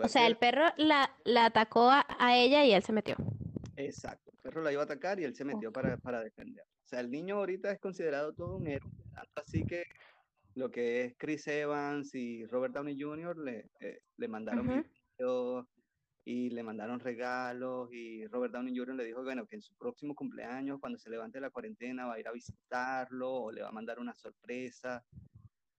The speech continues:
Speaker 2: O sea, eh,
Speaker 1: Qué
Speaker 2: es una
Speaker 1: lindo.
Speaker 2: historia muy bonita de, de heroísmo en tiempos actuales.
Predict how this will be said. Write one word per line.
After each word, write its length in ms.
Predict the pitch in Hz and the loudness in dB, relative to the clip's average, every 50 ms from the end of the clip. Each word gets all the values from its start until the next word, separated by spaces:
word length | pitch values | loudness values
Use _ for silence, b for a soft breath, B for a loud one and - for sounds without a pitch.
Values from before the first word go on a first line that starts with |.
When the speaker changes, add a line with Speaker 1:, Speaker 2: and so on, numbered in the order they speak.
| _ 127 123 _ _ _ | _ -20 -20 _ _ _
Speaker 2:
O 40 | - | -12
sea, 260 | - 135 135 123 117 | -6 -4 -2 0 -2
eh, 420 | 113 - - - - - 233 220 214 | -2 -2 -4 -4 -2 2 4 6 6
Speaker 1:
Qué 120 | 220 214 | 8 8
Speaker 2:
es 120 | 220 220 | 8 8
una 40 | 220 226 | 10 10
Speaker 1:
lindo. 360 | 233 226 214 202 196 196 196 - - | 10 10 8 8 6 4 2 0 -4
Speaker 2:
historia 260 | - - - - 214 208 | -12 -14 -8 -4 -2 0
muy 100 | 208 208 | 2 2
bonita 360 | 202 202 208 202 196 208 208 | 2 2 0 -2 -2 -2 -4
de, 220 | 196 180 160 139 127 | -4 -2 -2 -4 -2
de 100 | 123 123 | -2 -2
heroísmo 540 | 117 120 120 123 147 156 165 196 196 208 208 | 0 0 -2 -2 -4 -6 -6 -8 -8 -8 -6
en 240 | 135 127 120 113 | -6 -6 -6 -6
tiempos 320 | - 127 127 131 175 170 151 | -6 -8 -8 -6 -6 -8 -8
actuales. 760 | 131 - - - - 135 131 120 110 107 - _ - _ _ | -10 -12 -16 -12 -6 -4 -4 -4 -6 -8 -14 _ -20 _ _